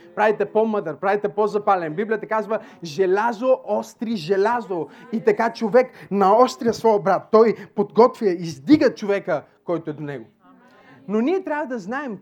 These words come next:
как да градим тези взаимоотношения и какви трябва да бъдем ние,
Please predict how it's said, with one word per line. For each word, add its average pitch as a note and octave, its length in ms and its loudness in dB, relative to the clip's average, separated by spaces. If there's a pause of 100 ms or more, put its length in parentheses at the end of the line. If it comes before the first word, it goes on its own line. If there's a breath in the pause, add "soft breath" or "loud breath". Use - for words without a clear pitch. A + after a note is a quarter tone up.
как C4+ 260 -6
да D4 100 -8
градим A3 380 -10
тези G#3+ 160 -4
взаимоотношения F#3 840 -6
и F#3+ 120 -12
какви C#4 340 -10
трябва D4 200 -8
да B3 80 -8
бъдем C4+ 260 -6
ние, A3+ 440 -4